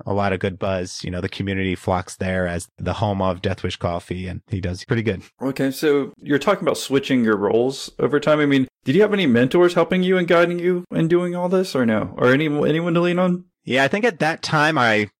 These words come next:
Speaker 1: really started getting into self-help, like, really major self-help stuff. And since then, I haven't slowed down.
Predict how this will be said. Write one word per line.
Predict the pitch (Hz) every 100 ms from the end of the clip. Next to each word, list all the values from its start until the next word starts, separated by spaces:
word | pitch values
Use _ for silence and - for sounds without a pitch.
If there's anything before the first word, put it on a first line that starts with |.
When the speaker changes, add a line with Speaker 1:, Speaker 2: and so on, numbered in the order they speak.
| _
Speaker 1:
really | 107 127 147 135
started | - 123 110
getting | 104 104
into | 98 - 95
self-help, | - 92 - 90 82 -
like, | 90 92 -
really | 101 101 117 113 95 90
major | 107 113 104 98
self-help | - 90 - 104 -
stuff. | - 95 87 -
And | 117 127
since | - 196 -
then, | 151
I |
haven't | 123 131 123 107
slowed | - 117 107
down. | 107 107